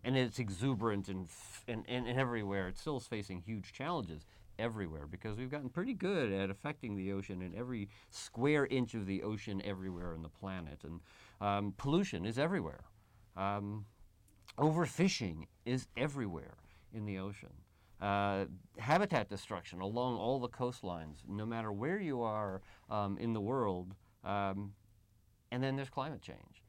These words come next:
And, and those four things are pretty much ubiquitous across the world's oceans. And, and there are other local things as well, but those four things pop up every place. And they affect virtually every species in the ocean in ways that we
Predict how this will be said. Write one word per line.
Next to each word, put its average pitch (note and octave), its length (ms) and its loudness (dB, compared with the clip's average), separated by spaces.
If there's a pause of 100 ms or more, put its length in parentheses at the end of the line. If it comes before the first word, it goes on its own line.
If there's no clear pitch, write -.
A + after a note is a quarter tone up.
(200)
And, A2+ 140 0
and C3 180 0
those G#3+ 180 4
four C#3+ 360 0
things C#3+ 600 -4
are A2 220 0
pretty E3 720 -6
much D3 300 -8
ubiquitous G2+ 1120 -6 (420)
across A2 500 -8
the G#2 120 -10
world's F#2 360 -4
oceans. F#2 400 -6
And, B2+ 320 2
and C#3 140 2
there A#2+ 80 6
are F#2 40 0
other A2 220 2
local A#2+ 280 0
things D#2+ 280 -8
as G2+ 120 -6
well, B2+ 320 -2 (360)
but G2 140 -12
those D#3+ 240 0
four A#2 180 -4
things G#2+ 320 -4
pop - 260 -8
up E2+ 180 -6
every G2 200 -4
place. D#2 220 -6
And A#2 140 0
they A#2+ 140 2
affect A#2+ 360 -4
virtually C#3 760 -2
every B2 400 -4
species - 640 -10
in D#2+ 100 -8
the E2+ 180 -10
ocean F#2+ 260 -6
in F#2 180 -4
ways G2 260 -4
that F#2 120 -8
we F#2 160 -6